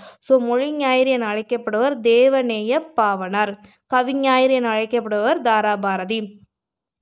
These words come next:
தமிழ் சொல் வளம் என்ற கட்டுரையின் ஆசிரியர் தேவநேய பாவனார். தமிழ் சொல் வளம் என்ற கட்டுரையின் ஆசிரியர் தேவநேய பாவனார். தமிழ் சொல் வளம் என்ற கட்டுரை இடம்பெற்ற நூல் எது அப்படின்னா,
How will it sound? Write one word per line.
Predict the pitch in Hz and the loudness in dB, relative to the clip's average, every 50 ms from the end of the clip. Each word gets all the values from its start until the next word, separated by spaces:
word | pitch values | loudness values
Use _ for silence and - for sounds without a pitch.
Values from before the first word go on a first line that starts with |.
| _ _ - | _ _ -2
தமிழ் | 254 254 269 302 330 339 | 0 0 0 0 -4 -4
சொல் | 320 - 320 302 311 294 | -2 2 2 2 4 4
வளம் | 277 254 262 269 269 262 | 4 4 4 2 2 -2
என்ற | 247 233 240 233 | -4 -4 -4 -4
கட்டுரையின் | 233 233 220 208 208 254 254 254 254 247 240 220 | -4 -4 -4 -2 0 2 2 2 2 0 -2 -2
ஆசிரியர் | 208 214 214 214 - 233 214 196 226 277 311 277 | -2 -4 -4 -4 -4 -4 -2 0 0 0 0 2
தேவநேய | 226 240 240 254 247 254 240 233 226 220 233 254 254 262 | 2 4 4 4 2 0 -2 -4 -4 -4 -4 -4 -4 -2
பாவனார். | 233 214 196 190 190 208 226 220 214 220 - - - _ _ _ | -2 -2 -2 -2 -2 -2 -2 -2 -2 -6 -12 -20 -20 _ _ _
தமிழ் | - 240 247 254 285 311 302 302 | -6 -4 -4 -4 -4 -6 -8 -8
சொல் | - - 294 285 302 294 | -2 0 2 2 2 0
வளம் | 247 233 226 226 240 247 247 | 0 0 2 2 0 0 -2
என்ற | 240 226 226 226 233 | -4 -6 -4 -4 -4
கட்டுரையின் | 226 233 220 214 214 - 247 233 240 233 233 226 226 | -2 -2 -4 -4 -2 -2 0 0 0 -2 -2 -4 -4
ஆசிரியர் | 220 214 220 220 220 - 247 220 220 233 285 349 370 277 | -2 -2 -2 -4 -4 -6 -6 -2 0 2 2 2 0 0
தேவநேய | 240 247 247 262 269 262 254 240 220 214 208 226 262 262 - | 2 2 4 4 2 0 -2 -2 -4 -4 -4 -4 -4 -2 -2
பாவனார். | - 220 202 196 196 196 226 220 202 202 - - - - _ _ | 0 0 0 -2 -2 0 0 0 0 -4 -10 -20 -20 -20 _ _
தமிழ் | _ 262 262 277 311 359 370 349 | _ -2 -2 -2 -2 -2 -4 -4
சொல் | 359 349 349 330 330 | 0 2 2 2 4
வளம் | 294 277 269 269 277 277 269 | 4 4 4 2 2 0 -2
என்ற | 254 240 233 240 240 | -4 -4 -4 -4 -4
கட்டுரை | 233 - 220 208 208 - 254 247 226 208 202 208 254 330 330 | -4 -4 -4 -6 -4 -4 -2 -2 0 0 0 -2 -2 -2 -2
இடம்பெற்ற | - 254 269 294 294 285 294 294 294 - 277 262 240 | -2 0 0 0 0 -2 -2 -4 -2 -2 0 0 0
நூல் | 240 262 302 330 330 302 | 0 -2 -2 -2 -2 0
எது | 262 247 226 247 | 0 0 2 0
அப்படின்னா, | 240 214 208 208 220 254 | 0 -2 -2 -6 -6 -6